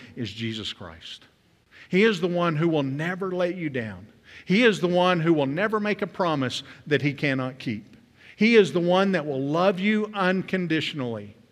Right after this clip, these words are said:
no matter what you end up doing in your life. He is the one to keep your focus on and to keep your eyes on.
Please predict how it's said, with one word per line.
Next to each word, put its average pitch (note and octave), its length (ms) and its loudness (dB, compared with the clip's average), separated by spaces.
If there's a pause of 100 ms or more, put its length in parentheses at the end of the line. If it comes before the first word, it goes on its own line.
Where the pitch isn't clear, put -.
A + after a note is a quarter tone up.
(340)
no D3+ 160 2
matter D3+ 280 4
what D3 440 2 (400)
you D3 180 0
end C#3+ 160 2
up B2+ 160 0
doing A#2+ 280 -2
in A2+ 80 -4
your G#2+ 140 -6
life. F2+ 220 -12 (420)
He B3 320 2
is G#3 180 0
the E3 100 -4
one D#3 480 0 (220)
to D3 80 0
keep D#3+ 320 -4
your A#2+ 100 -4
focus F3+ 580 -2
on B2+ 300 0 (160)
and C#3 140 2
to C3 80 0
keep F3 260 0
your B2 180 0
eyes E3+ 360 2
on. B2+ 240 0